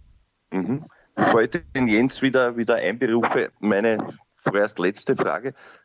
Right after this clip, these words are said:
Äh, es ist zwar schön, wenn ich oder andere dich als Grand Slam-Siegerin sehen, aber wo siehst du dich selber? Beziehungsweise, Ronny, wo,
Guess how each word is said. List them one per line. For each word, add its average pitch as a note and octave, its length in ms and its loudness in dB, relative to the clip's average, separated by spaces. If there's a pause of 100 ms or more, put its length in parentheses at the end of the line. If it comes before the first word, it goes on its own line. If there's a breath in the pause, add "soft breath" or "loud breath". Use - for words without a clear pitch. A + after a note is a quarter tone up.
Äh, - 220 -2
es A2 100 -8
ist C#3 140 -6
zwar B2+ 120 2
schön, B2+ 320 -2
wenn C3 120 0
ich B2+ 240 -4
oder C3 240 -2
andere B2 300 0
dich A#2 240 -8
als - 180 -2
Grand G#2 200 -2
Slam-Siegerin G#2 720 -2
sehen, F#2+ 260 -2
aber A2 220 0
wo G#2+ 200 -4
siehst - 300 -12
du A#2 60 -2
dich G#2+ 200 -6
selber? F2 360 0
Beziehungsweise, F#2 680 -2
Ronny, F2 320 0
wo, F#2 200 2